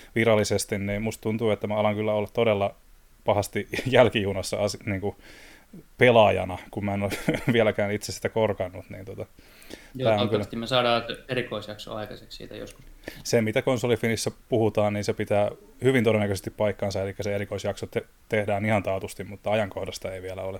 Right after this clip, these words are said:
Speaker 1: varmuutta. Ja tota, toi Final Fantasy kymppi uudelleenpeluu kyllä kiinnostaa, että tykkäsit, sä olit ilmeisesti siis, ö, pelin fani ilmestyessä jo, niin miten sun mielestä toi F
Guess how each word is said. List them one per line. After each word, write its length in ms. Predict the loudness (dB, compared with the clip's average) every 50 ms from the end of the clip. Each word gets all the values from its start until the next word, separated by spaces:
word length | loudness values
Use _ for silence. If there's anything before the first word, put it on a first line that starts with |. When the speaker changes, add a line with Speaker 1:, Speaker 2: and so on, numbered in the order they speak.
| -8
Speaker 1:
varmuutta. 500 | -4 -4 -4 -4 -4 -10 -16 -14 -14 -14 -14 -16 -20 -20 -20 -20 -20 -20 -18 -18 -18 -18 -16 -18 -18 -18 -18 -20 -20 -20 -20 -10 -2 0
Ja 100 | 0 2
tota, 380 | 2 2 4 6 6 6 6
toi 180 | 6 2 0 2
Final 260 | 4 4 4 4 4
Fantasy 260 | 2 2 -2 -2 -4
kymppi 360 | 0 2 2 2 2 0 0
uudelleenpeluu 640 | 2 4 4 2 2 -2 -2 -4 -4 -4 -4 -4 -6
kyllä 300 | -4 -4 -2 -2 -2 -4 -2
kiinnostaa, 540 | -2 -2 0 -2 -2 -6 -4 -2 0 0 0
että 200 | -2 -6 -10 -6
tykkäsit, 440 | -4 -4 -2 -2 -4 -6 -6 -6 -2
sä 120 | 2 2
olit 160 | 2 2 0
ilmeisesti 400 | 0 0 0 0 -2 -2 -6 -6
siis, 320 | -4 -2 -2 -2 -2 -4 -10 -20 -20 -20 -20 -8 0 2
ö, 280 | 4 4 4 4 2 -2 -6 -20 _ _ _ _ _ -20 -18 -4 4
pelin 240 | 4 6 6 4 2
fani 460 | 4 4 6 6 6 4 2 0 -4 -8 _ 0
ilmestyessä 680 | 2 2 2 2 0 -2 -2 -4 -2 -2 -2 0 -2 0
jo, 180 | 2 2 2
niin 300 | 2 2 0 -2 -2 -4 -2
miten 340 | -2 0 2 4 2 2 0
sun 200 | -4 -4 -2 -2
mielestä 380 | 0 0 0 -2 -2 -2 -2 -2
toi 400 | 0 0 -2 0 0 -2 -4 -8 -12 -20 _ -20 -20 -20 -12 -4 -2 -2
F 40 | 0